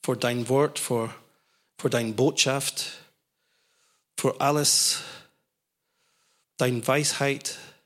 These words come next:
Und ich bete, Herr, dass Leute heute wird befreit werden von der Sinnlosigkeit, vom Sorgen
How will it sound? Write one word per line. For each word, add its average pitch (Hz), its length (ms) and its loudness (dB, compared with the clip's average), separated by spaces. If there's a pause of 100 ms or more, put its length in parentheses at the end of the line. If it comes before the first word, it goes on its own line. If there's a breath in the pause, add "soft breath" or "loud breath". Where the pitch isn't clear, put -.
(1500)
Und 139 160 2
ich 127 160 -2
bete, 151 260 2
Herr, 135 440 0 (200)
dass - 260 2
Leute 139 460 0
heute 135 380 0
wird 127 160 0
befreit 123 480 0
werden 117 320 -2
von 120 160 -2
der 113 80 0
Sinnlosigkeit, 127 760 0
vom 117 180 -4
Sorgen 117 440 -2